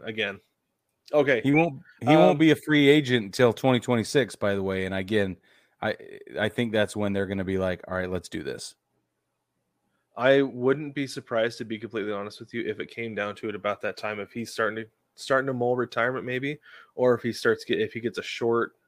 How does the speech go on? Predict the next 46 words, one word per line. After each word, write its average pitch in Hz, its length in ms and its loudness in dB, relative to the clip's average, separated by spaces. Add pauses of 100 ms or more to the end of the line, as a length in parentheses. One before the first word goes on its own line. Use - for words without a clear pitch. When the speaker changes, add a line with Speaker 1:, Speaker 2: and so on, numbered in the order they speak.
(140)
Speaker 1:
like, - 180 -16
kind 110 180 -6
of 101 60 -4
a 98 60 -2
shorter 110 320 -2
deal, 110 260 2
and 110 80 -2
they're 107 100 -2
like, 98 200 -4
"We 107 80 -8
want 160 220 0
you 151 120 0
re-, 131 140 0
we 117 160 -4
want 131 220 0
you 139 60 -2
to 147 120 -6
retire 110 320 2
here 107 100 0
because 101 220 -10
you've 98 100 -12
been 107 100 -4
a 101 40 -6
fixture, 92 480 -8 (640)
um, 101 440 -2 (1120)
but 117 140 2
we 117 120 -2
don't 113 180 0
wanna 110 160 -2
extend 107 260 -8
you 104 100 -6
long 101 160 -6
term 101 220 -8
because 98 260 -10
you're 95 140 -12
get-, 95 240 -8
you're 92 180 -6
an 90 60 -6
aging 90 320 -6
catcher." - 380 -10
And - 100 -10
I 90 80 -6
think - 180 -12
he's 98 160 -8
gonna 90 140 -10
understand - 380 -10